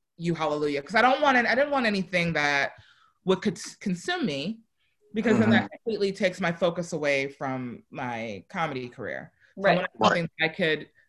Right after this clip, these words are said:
Speaker 1: if I need to quit s-, quickly, it's not gonna be of a detriment to the company.
Speaker 3: Right.
Speaker 1: This job is perfect for that.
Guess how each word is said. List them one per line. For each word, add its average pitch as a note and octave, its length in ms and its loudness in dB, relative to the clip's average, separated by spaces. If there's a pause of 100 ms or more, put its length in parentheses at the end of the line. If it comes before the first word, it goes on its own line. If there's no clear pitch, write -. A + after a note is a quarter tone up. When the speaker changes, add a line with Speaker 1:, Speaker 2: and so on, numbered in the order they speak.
(360)
Speaker 1:
if G#3+ 200 0
I A3 100 6
need G#3+ 200 2
to F#3 300 4
quit A#3 360 0 (280)
s-, - 140 -12
quickly, C#4+ 720 -4
it's G#3 220 -2
not F#3+ 160 2
gonna F3+ 140 -2
be E3+ 120 0
of D#3 100 -2
a D#3 60 -2
detriment D3 500 -6
to - 80 -16
the C3 80 -10
company. G2+ 500 -10 (360)
Speaker 3:
Right. F#3 320 -6
Speaker 1:
This - 140 -12
job D3+ 220 2
is C#3+ 100 -8
perfect B2 400 -8
for - 80 -16
that. C2 300 -12